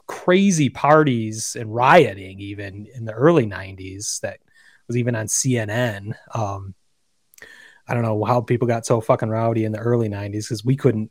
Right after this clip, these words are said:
by the time I was there in the mid nineties, there was a police car essentially on every corner throughout campus and all the student housing areas.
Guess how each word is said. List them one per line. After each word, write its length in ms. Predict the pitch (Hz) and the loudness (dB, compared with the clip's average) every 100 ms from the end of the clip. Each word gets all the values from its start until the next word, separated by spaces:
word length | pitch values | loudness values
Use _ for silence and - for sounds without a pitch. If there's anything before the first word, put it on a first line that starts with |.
| - | 0
by 140 | 120 | 2
the 80 | 117 | 4
time 180 | 139 127 | 4 6
I 80 | 123 | 6
was 160 | 123 | 4
there 180 | 117 113 | 2 0
in 60 | 110 | 2
the 60 | |
mid 200 | 117 131 | 2 2
nineties, 580 | 117 107 107 107 107 - | 2 -2 -2 -2 -2 -2
there 240 | 131 123 | 2 2
was 100 | 120 | 2
a 160 | 113 107 | 0 -4
police 360 | - 123 143 143 | -6 0 0 0
car 260 | 113 101 101 | -4 -6 -6
essentially 400 | - 113 - 104 | -4 -4 -2 -4
on 160 | 104 - | -6 -2
every 280 | 131 123 113 | -2 0 -2
corner 600 | - 139 139 117 104 113 _ - _ - | 2 4 4 2 -4 -14 _ -20 _ 0
throughout 260 | 117 113 | 2 2
campus 480 | - 120 127 104 - | 0 0 0 -2 -4
and 80 | 104 | -4
all 160 | 104 | -4
the 140 | 104 98 | -4 -6
student 300 | - 113 110 | -4 -4 -2
housing 420 | 113 120 123 101 | 0 0 0 -4
areas. 500 | 101 104 104 110 | -6 -6 -4 -4